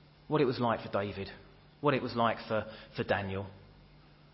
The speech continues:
what it was like for, for any, any character we can look back at, what it was like for Paul when he was chased out of cities, what it was like for Jesus when people tried to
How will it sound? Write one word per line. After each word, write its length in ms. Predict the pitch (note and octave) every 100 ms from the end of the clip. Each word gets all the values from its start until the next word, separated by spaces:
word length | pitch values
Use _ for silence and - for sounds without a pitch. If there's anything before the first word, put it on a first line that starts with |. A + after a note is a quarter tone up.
| - - - - - - - - - - - - - -
what 120 | E3
it 40 | C3
was 120 | C3+
like 200 | C3 B2+ -
for, 200 | B2+ - - C#3
for 120 | C#3+
any, 400 | D3+ C3 B2 - - - - - - -
any 200 | D3+ C3+
character 480 | - C#3+ B2+ -
we 60 | C3
can 120 | B2
look 180 | C#3 -
back 280 | C#3 C3 -
at, 180 | F#2+ - - - - - - - - - - - - -
what 80 |
it 40 | C#3+
was 100 | C#3+
like 160 | B2+
for 80 | B2+
Paul 440 | - - D3 A#2 G#2+
when 140 | A2
he 100 | A#2
was 160 | A2 - - - -
chased 320 | C#3+ C3 -
out 160 | B2 F#2+
of 40 |
cities, 640 | - B2+ - G#2+ F#2 - - - - - - - - -
what 120 | G3+
it 40 |
was 100 | E3
like 160 | D#3+ -
for 100 | C3
Jesus 420 | D#3 A3 B2 G2+
when 240 | C3+ B2+ B2 - -
people 200 | D3+ C3+
tried 220 | C#3+
to 80 | B2+